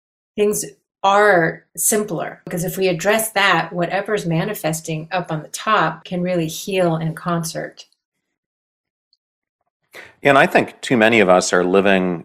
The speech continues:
Speaker 2: our lives as if we're sitting on a stool with one support, and that support is autopilot, and it's how we're living our lives, and we're not balancing ourselves by looking at mind, body,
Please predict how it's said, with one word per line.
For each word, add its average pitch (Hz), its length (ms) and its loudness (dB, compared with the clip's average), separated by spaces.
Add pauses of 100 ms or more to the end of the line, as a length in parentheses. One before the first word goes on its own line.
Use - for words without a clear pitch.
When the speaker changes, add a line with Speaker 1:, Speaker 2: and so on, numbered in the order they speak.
Speaker 2:
our 90 140 4
lives 90 560 4
as 87 320 0
if 90 240 -2
we're 90 140 0
sitting 101 300 0
on 90 100 2
a - 20 -4
stool 92 360 2
with 87 180 -2
one 87 160 -2
support, - 580 2 (640)
and 90 540 2
that - 420 2
support 104 640 4 (240)
is 95 600 4
autopilot, 85 680 4
and 87 100 -4
it's 82 140 -4
how 92 160 4
we're 90 140 4
living 90 280 2
our 82 100 4
lives, 85 520 4
and 87 280 -6
we're 87 120 -2
not 98 360 0 (440)
balancing 98 560 4
ourselves 87 580 2
by 87 140 4
looking 92 380 0
at 85 240 2
mind, 90 520 2
body, 85 460 2